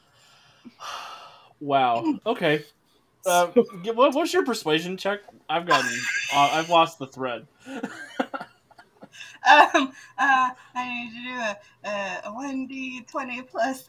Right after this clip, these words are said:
Speaker 3: eight. That's a fourteen.
Speaker 1: Uh, that is a success for the skill challenge. Fred sort of looks at you. He says, "I'll go find some people who are good."
Speaker 3: Yay.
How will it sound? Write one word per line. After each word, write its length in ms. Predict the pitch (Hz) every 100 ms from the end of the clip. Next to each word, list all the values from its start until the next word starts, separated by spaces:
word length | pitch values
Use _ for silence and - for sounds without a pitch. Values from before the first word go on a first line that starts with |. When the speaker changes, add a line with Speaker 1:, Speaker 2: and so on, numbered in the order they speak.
| -
Speaker 3:
eight. 400 | 269 311 - - - _ _ _ _ _ - - _ _ _ _ _ _ _ _ _ -
That's 200 | 262 -
a 120 | 196
fourteen. 680 | - - - 262 208 254 - _ _ _ _ _ _ _ _ _ - -
Speaker 1:
Uh, 140 | 208 240
that 180 | 262 392
is 160 | 311
a 40 | 226
success 460 | 208 190 160 135
for 120 | - 120
the 100 | 117
skill 260 | - 117
challenge. 440 | - 120 110 113 -
Fred 320 | 180 180 180
sort 220 | 180 170
of 220 | 143 131 - -
looks 280 | 139 139 127
at 120 | -
you. 80 | 117
He 160 | 117 113
says, 320 | 123 117 160
"I'll 160 | 180
go 220 | 185 160 139
find 380 | 117 117 110
some 360 | 131 101 104 120 _ _ _ _ _ - -
people 460 | - 110 95 101 - _ _ _ _ _ _ _
who 180 | - 117
are 120 | 113
good." 400 | 113 117 107 151 _ _ _ _ _ _ - - _ _ _ _ _ _ _ _ _ _ _ _ _ 403
Speaker 3:
Yay. 380 | 392 339 311